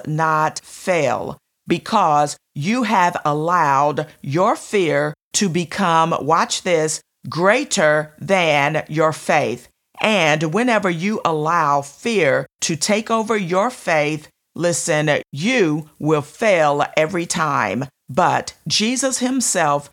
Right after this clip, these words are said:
says to Peter, "I am going to pray for you that you do not allow your fear to outweigh your faith, because I don't want you to bring pleasure to the enemy,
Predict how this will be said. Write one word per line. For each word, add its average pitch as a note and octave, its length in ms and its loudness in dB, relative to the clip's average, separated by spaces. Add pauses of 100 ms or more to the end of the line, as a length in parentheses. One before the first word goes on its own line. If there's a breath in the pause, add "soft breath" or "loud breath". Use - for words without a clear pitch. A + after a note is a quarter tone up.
(140)
says D3+ 680 0 (100)
to C4+ 240 0
Peter, D#3+ 520 -2 (200)
"I G#3 320 4
am F#3 200 0
going F#3 380 0
to E3+ 200 -2
pray B3+ 420 0
for F#3+ 200 -4
you D3+ 460 -2 (260)
that D3 420 2 (180)
you F#3+ 360 2
do E3 220 -2
not F3+ 420 0
allow D#3 640 2
your D#3 320 0
fear D#3 720 -2 (260)
to D#3+ 280 0
outweigh E3 1040 2
your D#3 280 0
faith, B2+ 600 -4 (180)
because E3+ 840 0 (260)
I F#3+ 140 2
don't G3 320 0
want E3+ 360 0
you D3+ 640 -2 (140)
to F#3 140 -2
bring D#3+ 320 0
pleasure E3+ 520 -2
to D#3 220 -2
the C#3 260 -2
enemy, A3+ 560 0